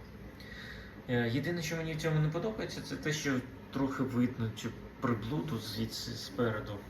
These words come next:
але це видно через те, що я підняв мантипору трошки вище, ніж вона була на поличці, бо там вже вона росла в сіріатопору в ту, а, і щоб вони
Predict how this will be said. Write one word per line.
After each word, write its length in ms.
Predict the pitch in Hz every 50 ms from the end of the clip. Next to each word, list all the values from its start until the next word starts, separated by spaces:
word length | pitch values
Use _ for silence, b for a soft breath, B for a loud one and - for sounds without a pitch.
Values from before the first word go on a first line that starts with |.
| - -
але 680 | - 113 110 127 135 139 135 131 131 127 123 123 123 123 113
це 160 | - - 131
видно 360 | 120 113 131 147 - 127 120 110
через 240 | - - 113 104
те, 120 | - - 127
що 180 | - - 120
я 120 | 110 113 117
підняв 500 | - - 127 - - 110 117 120 117 113
мантипору 560 | 110 101 101 - - - - 117 113 110 104 104 - -
трошки 320 | - 110 - - - -
вище, 360 | 101 - 123 120 - - 120
ніж 280 | 104 104 110 110 110 - -
вона 180 | 107 107 107
була 380 | 101 98 113 110 107 104 101 - B B B B B B B B B B B B B B -
на 80 | 131 123
поличці, 680 | - - 127 113 107 110 98 - - - - - 98 101 - -
бо 420 | 123 120 120 117 117 113 113 113
там 460 | 110 - - 123 117 113 113 113 113 107 - - -
вже 200 | - - 113 113
вона 280 | 110 - 117 113 113 110
росла 460 | 113 113 - - - 117 113 110 110 -
в 180 | - 117 113 110
сіріатопору 840 | - - 127 117 113 113 110 - - - - 170 180 175 160 156 151
в 60 | 147
ту, 300 | - - 151 147 147 147 - B B B B B B B B B B B B B B -
а, 220 | - - 113 110 110 - 135
і 360 | 123 120 120 117 117 113 113
щоб 220 | 113 - - 113
вони 420 | 110 113 113 113 117 117 117 110